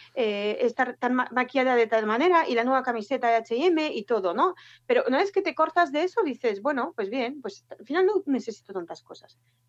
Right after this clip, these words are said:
Es, es un poco eso que cuenta también el libro, ¿no? De que todo esto es, eh, liberarse,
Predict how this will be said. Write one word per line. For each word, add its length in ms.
Es, 100
es 160
un 120
poco 200
eso 160
que 140
cuenta 260
también 240
el 120
libro, 340
¿no? 260
De 120
que 220
todo 240
esto 400
es, 440
eh, 420
liberarse, 680